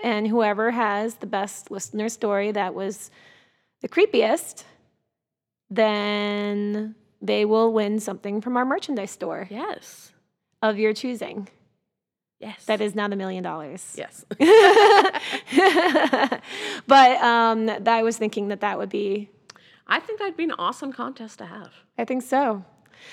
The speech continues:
Speaker 1: So that means you have to send in your stories to us at cheers from the grave at gmail dot com. So again, cheers from the grave at gmail dot com is where you can send in your personal stories.
Speaker 2: Yes.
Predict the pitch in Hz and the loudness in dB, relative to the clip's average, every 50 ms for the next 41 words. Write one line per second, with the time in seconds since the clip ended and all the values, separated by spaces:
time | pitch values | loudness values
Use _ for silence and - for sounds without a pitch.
0 | - - - - - 247 247 254 262 311 320 320 311 277 302 302 294 294 302 - | -20 -18 -8 0 2 4 4 4 2 0 -2 -2 0 2 2 2 2 2 -2 -6
1 | - 277 269 277 262 277 277 277 262 247 247 - - 269 277 277 277 254 - - | -2 0 0 2 2 0 0 0 0 -2 -2 2 2 2 4 4 0 -2 -4 -4
2 | 233 208 196 196 208 233 - - - - - - _ _ _ - - 214 214 - | -2 -2 0 -2 -2 -4 -6 -12 -16 -16 -18 -20 _ _ _ 0 0 0 0 0
3 | - - - 226 220 220 214 214 - 220 208 208 202 202 202 202 202 196 196 208 | -4 -2 0 2 2 2 0 -2 -6 -6 -4 -4 -4 -4 -2 -2 -2 -2 -2 -4
4 | 220 220 - - 208 208 190 208 214 208 202 196 196 196 190 190 - 226 202 185 | -6 -6 -6 -4 -2 -2 -2 -2 -4 -4 -4 -2 -2 -2 -2 -2 -4 -6 -8 -8
5 | 196 208 - - 202 175 196 185 202 - - 196 202 202 - 214 208 208 190 196 | -8 -10 -8 -8 -6 -4 -4 -6 -6 -6 -4 -4 -4 -4 -6 -6 -6 -4 -2 0
6 | 196 196 190 202 185 185 - 214 202 196 196 190 196 196 196 - 202 185 180 185 | -2 0 0 -2 -4 -4 -6 -6 -4 -4 -2 -2 -2 -4 -4 -6 -6 -6 -6 -6
7 | 233 240 247 _ _ _ _ _ _ _ _ _ _ _ _ _ - - 233 202 | -6 -10 -10 _ _ _ _ _ _ _ _ _ _ _ _ _ -10 -10 -6 -6
8 | 202 196 202 202 226 - 240 220 214 - 220 196 196 202 190 196 196 190 196 208 | -6 -6 -6 -8 -8 -6 -6 -6 -6 -6 -8 -8 -6 -6 -6 -6 -6 -6 -6 -6
9 | 214 233 240 247 254 214 214 214 - 202 202 - - 226 220 233 - 233 208 202 | -6 -6 -8 -10 -10 -10 -10 -8 -8 -8 -10 -8 -8 -10 -10 -8 -8 -6 -6 -6
10 | 196 196 196 254 240 - - - - - 190 185 - _ _ _ _ - _ | -6 -6 -8 -8 -8 -10 -12 -14 -16 -18 -20 -20 -20 _ _ _ _ -20 _